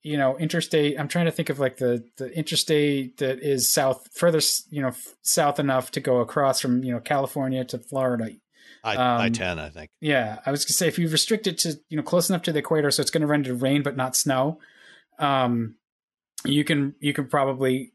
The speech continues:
Speaker 1: work the weather out of the equation, and then you can figure out how to do, you know, drop off some pickups. Uh, so where does it leave the trailer? Uh,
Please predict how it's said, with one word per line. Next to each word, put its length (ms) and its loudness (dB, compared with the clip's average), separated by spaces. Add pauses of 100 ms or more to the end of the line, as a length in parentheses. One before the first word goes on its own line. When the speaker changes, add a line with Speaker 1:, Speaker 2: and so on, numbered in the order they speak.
Speaker 1:
work 300 -2
the 80 -2
weather 280 2
out 120 2
of 80 -4
the 100 -2
equation, 680 0 (360)
and 160 2
then 440 0 (240)
you 120 -4
can 240 0
figure 400 2
out 80 2
how 80 0
to 120 -4
do, 480 0 (640)
you 140 -4
know, 140 -2 (800)
drop 260 2
off 160 4
some 160 -2
pickups. 720 -2 (320)
Uh, 300 2
so 160 2
where 200 4
does 200 2
it 140 -2
leave 480 0
the 60 -2
trailer? 600 2 (500)
Uh, 400 2